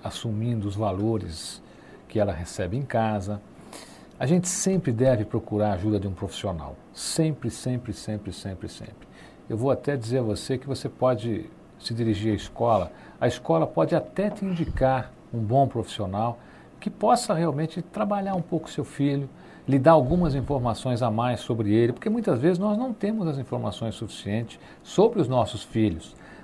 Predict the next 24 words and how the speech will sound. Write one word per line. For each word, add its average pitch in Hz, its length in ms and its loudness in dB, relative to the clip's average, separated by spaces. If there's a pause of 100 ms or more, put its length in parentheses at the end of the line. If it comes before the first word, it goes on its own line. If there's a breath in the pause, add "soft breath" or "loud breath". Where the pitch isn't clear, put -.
Muitas 151 380 2
vezes 104 640 0
nós 120 240 -2
não 135 160 0
temos 143 400 -2
as 123 120 -2
informações 120 680 -2
suficientes 135 760 -4
para 135 260 0
sermos 170 540 -4 (100)
pais. - 560 2 (800 loud breath)
E 127 120 -2 (280)
acredite 156 560 6
você, 131 440 2
se 135 120 -4
você 160 280 0
assistir 180 340 -4
uma 170 160 0
palestra 123 560 2
de 101 80 -4
uma 104 160 -2
fonoaudióloga, 117 800 6
por 98 180 0
exemplo, 120 380 0